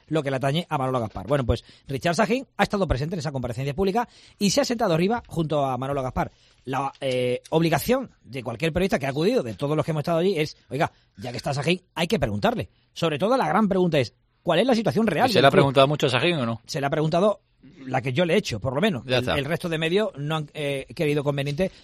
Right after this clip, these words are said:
Speaker 1: de preguntar. No pasa absolutamente nada, pero la gran pregunta es, ¿cuál es la situación real del club a día de hoy? Bueno, pues había que preguntárselo a Richard Sajín y no ha habido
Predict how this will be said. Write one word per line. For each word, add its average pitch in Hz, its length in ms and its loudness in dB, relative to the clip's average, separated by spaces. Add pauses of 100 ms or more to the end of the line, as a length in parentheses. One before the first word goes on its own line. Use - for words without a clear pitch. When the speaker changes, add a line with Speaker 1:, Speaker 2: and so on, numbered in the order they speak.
Speaker 1:
de 147 160 2
preguntar. 123 460 -2
No 123 100 -2
pasa 143 200 0
absolutamente 131 520 -2
nada, 208 120 0
pero 139 160 0
la 143 160 2
gran 190 220 0
pregunta 220 380 2
es, 151 100 -2 (340)
¿cuál 175 200 4
es 196 80 4
la 247 80 2
situación 175 340 0
real 175 280 2
del 175 120 0
club 190 300 0
a 147 100 -4
día 143 160 0
de 117 100 -2
hoy? 92 100 -6
Bueno, 127 200 -2
pues 110 180 -6 (180)
había 151 220 -2
que 214 100 -2
preguntárselo 202 540 -2
a 135 140 -2
Richard 160 300 -6
Sajín 226 340 -4 (300)
y 147 320 -2
no 143 100 -6
ha 165 40 -2
habido 170 240 4